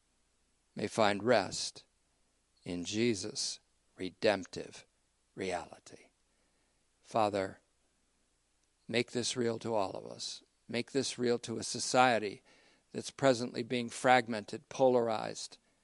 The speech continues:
shattered by hate and by ignorance, on the way to being atomized, where everyone does what's right in their own eyes, which is the end of a c-, culture, the end of a civilization, the end of a nation.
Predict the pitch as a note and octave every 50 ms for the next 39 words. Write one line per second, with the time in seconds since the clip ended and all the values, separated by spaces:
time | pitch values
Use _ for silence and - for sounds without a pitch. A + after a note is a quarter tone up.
0 | _ _ _ _ _ _ - - - - D3+ C#3 C3 A#2+ A#2+ A#2 A2 - - A2+
1 | G2+ G2 E2+ F#2+ A#2+ A#2 A2 A2 - - _ _ _ _ _ _ _ _ _ -
2 | G2+ G#2 G#2 G2 G#2 G#2 A2 A2 A2+ G#2 G2+ - - - - - - - - _
3 | _ _ _ _ _ _ _ _ _ _ _ _ _ _ - G#2 G#2+ A2 G#2+ A2
4 | A#2 A#2 A#2 A2+ G#2+ A2 A2+ G#2+ G#2+ A2 - - A2+ B2 B2 A#2+ A#2 A2+ G2+ F#2+
5 | F2+ F2+ F#2+ F#2 - - - G2+ G#2+ A#2 A#2+ A2 A2 G#2+ G#2+ G2+ - A2 A2 G2
6 | G2+ A2 G#2 - - A#2 A2 G#2 G#2 G#2+ G2+ G2+ G2 G2+ G2+ G#2 G#2+ G#2 G2 G2
7 | F#2+ F#2 F2+ F#2+ F#2+ - - - - _ _ _ _ _ _ _ _ - - A2+
8 | A2 G2+ A#2 A#2 A2 A2 A2+ A2 A2 A2+ A2+ - _ - - _ _ _ - -
9 | A#2+ B2 A2 - - A2+ A2 B2 A#2 A2+ G#2 G2+ G#2 G#2 G#2 A2 A#2 G2 - -
10 | A#2 - A2+ A#2 G#2+ F#2+ G#2+ G#2+ G2+ F#2 - - G#2 F#2+ F#2 F#2 F#2+ F#2+ F#2+ F#2+
11 | F2 F#2+ F#2 F#2 F2+ F2+ F2 - - - - -